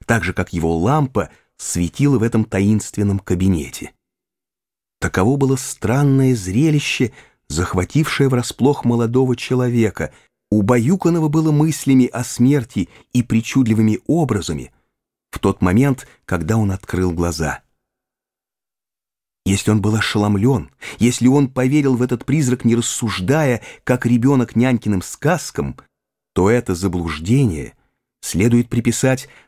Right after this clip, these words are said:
тому покрову, который простёрли над его жизнью и рассудком мрачные мысли,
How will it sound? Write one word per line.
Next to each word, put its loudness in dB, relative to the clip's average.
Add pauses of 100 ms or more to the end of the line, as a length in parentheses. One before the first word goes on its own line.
(160)
тому 2
покрову, -2 (280)
который 2
простёрли 0
над 0
его 0
жизнью 2
и -2
рассудком -4 (300)
мрачные 2
мысли, 0